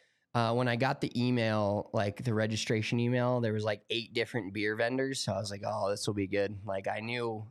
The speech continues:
knew what I was in for. Free Bloody Mary bar to kick the day off. Uh, I dressed up as the Joker, which I thought was pretty creative because I had a Jokic jersey on,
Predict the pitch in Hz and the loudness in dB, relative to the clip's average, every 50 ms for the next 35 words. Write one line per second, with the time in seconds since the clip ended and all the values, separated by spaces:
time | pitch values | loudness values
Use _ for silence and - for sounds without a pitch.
0 | - - 127 131 139 143 139 131 123 120 113 110 120 120 120 110 - 123 117 113 | -4 0 2 2 4 4 2 2 2 0 0 0 0 0 0 -2 0 2 2 4
1 | 117 117 113 110 _ _ _ _ _ - - 151 156 151 135 135 135 131 135 123 | 2 2 0 -2 _ _ _ _ _ 0 2 2 2 4 4 2 2 4 2 2
2 | 120 117 117 117 117 117 117 117 117 117 117 113 113 - - 120 117 - - 107 | 4 4 4 2 2 2 2 2 2 2 2 0 -2 -2 -2 -2 -2 0 0 2
3 | 107 107 107 104 101 101 104 104 104 - - _ _ _ _ _ _ _ _ _ | 2 4 4 4 4 4 2 2 0 -2 -6 _ _ _ _ _ _ _ _ _
4 | - 107 107 104 110 117 123 139 139 139 - 165 151 131 147 139 127 117 117 104 | 0 2 2 2 2 2 2 2 2 2 2 0 2 2 2 2 2 0 -2 0
5 | 104 110 113 113 113 - 156 156 160 160 147 - _ _ - 135 120 113 - 120 | 2 2 2 2 2 2 2 2 2 0 -2 -6 _ _ -2 0 0 2 2 2
6 | 117 120 135 123 120 107 117 107 110 - - - 127 117 110 - - 113 101 104 | 2 2 2 0 2 2 0 -2 -4 -4 -2 0 0 0 0 0 0 0 2 2
7 | 110 110 120 123 120 110 107 107 - 113 104 101 104 104 101 101 98 101 107 - | 2 2 2 0 0 0 0 0 2 0 0 2 2 2 2 0 -2 -4 -6 -10
8 | - _ - - 123 123 120 107 113 104 - - 127 123 117 117 113 113 113 113 | -12 _ -2 0 2 2 2 0 -2 -4 -2 0 2 2 2 2 2 2 2 2
9 | 110 107 107 107 107 110 107 | 2 2 2 2 0 -2 -4